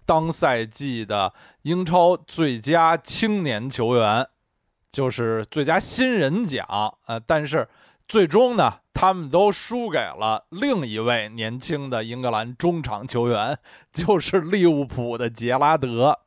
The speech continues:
然后在那年五月二十五日的一场国际友谊赛中，卡里克和队友乔科尔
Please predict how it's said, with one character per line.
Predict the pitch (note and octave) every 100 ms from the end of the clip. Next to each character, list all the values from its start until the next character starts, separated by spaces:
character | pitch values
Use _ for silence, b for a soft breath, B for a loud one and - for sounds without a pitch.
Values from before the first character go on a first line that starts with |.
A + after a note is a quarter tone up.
| _ _ _ b b b b b -
然 | C3+ E3+
后 | F#3
在 | F3+
那 | F#3 G3+ C#3+
年 | C3 D3 F3+
五 | B2 A#2+
月 | C3
二 | C3 - F3+ D#3+ C3+
十 | C3+
五 | B2 A2 G#2
日 | B2 D#3 C3
的 | A#2 A2+ A#2
一 | C3
场 | A#2 A2
国 | A#2+ C3+ D#3+
际 | F#3+ F3+ F3+ A#2+
友 | A2 G2+ F#2
谊 | G#2 C3+
赛 | G3+ C#3 G2+
中， | G2 B2 A#2+ B2 b b b b
卡 | - -
里 | E3+ A#2
克 | D#3 D#3 A2+ G#2+
和 | A2+ C3+
队 | C3+ D3+
友 | A2 G#2
乔 | - - A#2+ C3
科 | D#3+ F3
尔 | E3 B2 G#2+ A2 A2